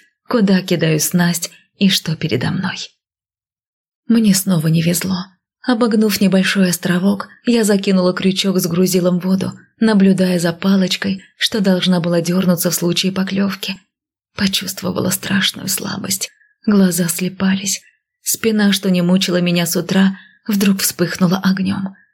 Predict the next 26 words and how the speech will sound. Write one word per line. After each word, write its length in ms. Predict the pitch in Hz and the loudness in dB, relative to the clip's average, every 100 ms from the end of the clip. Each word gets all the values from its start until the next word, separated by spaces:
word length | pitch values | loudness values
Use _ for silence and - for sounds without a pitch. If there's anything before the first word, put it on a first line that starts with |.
| _ _ | _ _
Я 220 | - 240 240 | -2 0 0
понимала, 580 | 226 220 220 214 185 | 0 0 0 2 2
что 160 | 165 185 | 0 -2
происходит 540 | 185 185 185 190 185 | 0 0 0 0 0
что-то 340 | 185 180 185 190 | -2 -4 0 0
странное, 640 | 190 226 214 185 175 175 - - _ _ | 0 -2 2 4 4 0 -4 -18 _ _
но 180 | 208 190 | 4 4
нечто 520 | 180 185 190 - - | 4 2 2 -4 -2
удерживало 640 | 185 190 202 190 170 165 165 | -2 0 2 2 2 -2 0
меня 360 | 165 165 165 165 | 2 2 2 2
на 120 | 185 | 0
этом 280 | - 175 180 | -2 0 0
месте. 480 | 190 - - 196 - _ _ _ _ _ | 0 -4 -6 -8 -12 _ _ _ _ _
Зашумели 600 | 214 190 190 185 170 160 | 0 2 2 0 0 0
деревья. 600 | 165 170 180 190 - 190 - _ _ - | -2 -2 -2 -4 -4 -8 -10 _ _ -2
В 100 | 190 | 0
их 140 | 180 - | 0 0
кронах 440 | 170 175 175 - | -2 0 0 2
метался 440 | 180 175 165 - | 0 0 -2 -2
ветер, 480 | 180 202 190 - - - - | 0 2 2 0 -6 -12 -2
бросая 500 | 196 196 190 196 175 | 2 2 2 0 0
в 40 | 160 | 0
воду 220 | 170 165 | 0 0
жёлтую, 540 | 156 175 180 - - | 0 -2 -2 -2 -4
красную 480 | - 165 160 - 175 | -2 -2 -2 -2 -4
листву. 460 | 160 - 190 180 | -4 -6 -6 -8